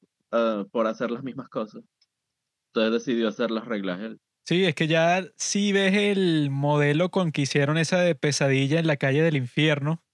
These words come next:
Speaker 2: como la
Speaker 1: <laughs>
Speaker 2: tradujeron en español, ves que esa es que sí la misma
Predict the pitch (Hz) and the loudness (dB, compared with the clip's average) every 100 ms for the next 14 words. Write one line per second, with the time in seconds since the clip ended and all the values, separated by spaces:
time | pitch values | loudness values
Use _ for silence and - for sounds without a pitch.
0 | _ - 143 135 135 131 123 123 - 135 | _ -6 0 2 2 0 0 -2 0 0
1 | 127 135 139 156 160 139 135 135 - 127 | 0 0 0 0 0 0 -4 -6 -4 0
2 | 135 185 - _ _ _ _ _ - 139 | 0 -2 -6 _ _ _ _ _ -2 -2
3 | - 180 170 165 185 202 208 185 156 160 | 0 0 0 0 0 0 2 2 2 0
4 | 151 165 185 190 190 180 156 135 127 120 | 0 2 2 2 2 2 2 0 -2 -2
5 | 120 - | -6 -8